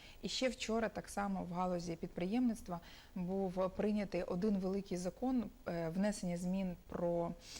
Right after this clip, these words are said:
основні заса-, до закону про основні засади нагляду і контролю. Е, всі зміни в тому проєкті, а він дуже великий,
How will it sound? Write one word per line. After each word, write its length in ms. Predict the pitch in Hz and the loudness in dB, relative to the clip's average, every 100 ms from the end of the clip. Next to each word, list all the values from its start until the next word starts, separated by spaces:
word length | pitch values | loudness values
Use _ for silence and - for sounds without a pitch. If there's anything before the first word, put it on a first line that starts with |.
| - - - | -14 -10 -4
основні 400 | 190 208 202 190 | 0 4 4 4
заса-, 360 | 185 - 185 | 0 0 2
до 120 | 185 185 | 2 2
закону 420 | 190 190 180 175 - | 2 0 0 0 -2
про 80 | |
основні 280 | 180 190 190 | 0 0 0
засади 340 | 185 - 175 175 | 0 0 0 0
нагляду 400 | 175 165 170 165 | -2 0 -2 -2
і 40 | |
контролю. 680 | 170 180 233 247 214 170 - | -2 0 2 4 4 2 -2
Е, 180 | 180 170 - - - 208 - - - - - - | -4 -4 -4 -6 -8 -12 -16 -18 -20 -20 -20 -12
всі 240 | - 220 196 | -4 0 2
зміни 520 | 190 226 285 208 - - - | 4 4 4 2 -2 -12 -6
в 40 | |
тому 260 | 180 175 165 | -2 -2 -2
проєкті, 500 | 175 196 226 - - | -2 0 -2 -4 -4
а 80 | 170 | -2
він 200 | 180 165 | -2 -2
дуже 220 | 180 170 | -2 0
великий, 480 | 175 214 233 185 | 0 0 0 -2